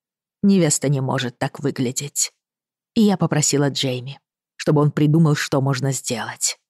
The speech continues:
«Нужно платье», просто сказала я. «Англичаночка, нам нельзя сейчас». «Не мы, а отец Фогден.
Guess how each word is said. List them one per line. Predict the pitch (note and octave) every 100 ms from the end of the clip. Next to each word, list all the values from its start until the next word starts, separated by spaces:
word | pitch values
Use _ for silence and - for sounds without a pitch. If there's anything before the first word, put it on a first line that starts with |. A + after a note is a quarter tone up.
| _ _ _ _ _ _ _ _
«Нужно | E3+ E3 A3 A#3 G#3+
платье», | A#2+ - - - D3 - _ _ _ _ _
просто | - D#3 -
сказала | C#3+ - C#3+ C3 C3
я. | C#3 C#3 C3 - _ _ _ _ _ _ _ _ _
«Англичаночка, | C3 A#2+ C#3+ - A2+ - - - - _ _ _ _ _ _
нам | - D3 C#3+ D3 D3+
нельзя | D#3+ F3 G3+ C#3+
сейчас». | - B2+ - A#2+ - - _ _ _ _
«Не | A3+ A3
мы, | C3 B2 - _ _ _ _ _
а | C3+ C3
отец | C3 - D3 - -
Фогден. | - C3 - B2+ B2 C3+